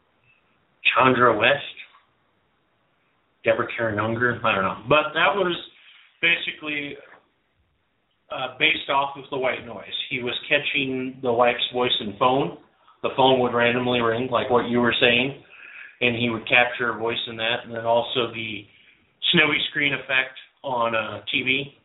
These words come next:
They were catching, uh, images in that as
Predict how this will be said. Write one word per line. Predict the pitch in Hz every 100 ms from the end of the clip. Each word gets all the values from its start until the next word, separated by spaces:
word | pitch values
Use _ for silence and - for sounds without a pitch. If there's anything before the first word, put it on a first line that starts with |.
| _ _ _ _ -
They | 117
were | 113
catching, | - 131 - - 120 113 113 110 104 -
uh, | 110 107 101 98 -
images | 151 123 101 90 - - _ _ _ _ _ 135
in | 123
that | 117 110
as | 101